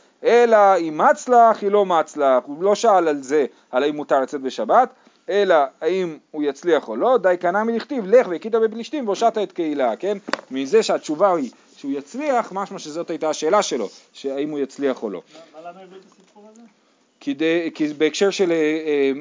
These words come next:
Speaker 1: הערות של, אה, על הספר שיוצאים על עסקי קש ותבן.
Speaker 2: לא שמעתי, מה?
Speaker 1: אז בהתחלה חשבו, אולי הכוונה היא שהוא שאל את האורים ותומים בגלל שזה היה שבת,
Speaker 2: דחינו.
Speaker 1: אז דחינו את זה. מי שישב בדרך ועמד וראה,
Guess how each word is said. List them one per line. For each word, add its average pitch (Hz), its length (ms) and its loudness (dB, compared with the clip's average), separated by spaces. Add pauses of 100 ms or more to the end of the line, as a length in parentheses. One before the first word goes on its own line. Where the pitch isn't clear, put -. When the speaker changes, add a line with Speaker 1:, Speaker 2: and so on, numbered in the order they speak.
(140)
Speaker 1:
הערות 160 400 -2
של, 151 220 -2
אה, 139 380 0
על 139 80 -2
הספר 226 320 0
שיוצאים 175 300 -6
על 160 60 -8
עסקי 147 300 -8
קש 135 200 -8
ותבן. 104 340 -8
Speaker 2:
לא 85 60 -18
שמעתי, - 220 -20 (1120)
מה? 120 180 -8
Speaker 1:
אז 117 180 -8
בהתחלה 113 440 0
חשבו, 190 240 -4
אולי 165 260 4
הכוונה 151 360 -4
היא 160 100 -6
שהוא 139 120 -8
שאל 156 180 -4
את 160 60 -8
האורים 160 180 -4
ותומים 175 260 -6
בגלל 160 180 -4
שזה 143 140 -6
היה 143 100 -2
שבת, 147 560 -2
Speaker 2:
דחינו. - 160 -20 (120)
Speaker 1:
אז 104 160 -12
דחינו 113 340 -6
את 82 60 -16
זה. - 60 -20 (680)
מי 240 160 2
שישב 220 360 4
בדרך 208 320 2
ועמד 175 380 2 (840)
וראה, 185 560 2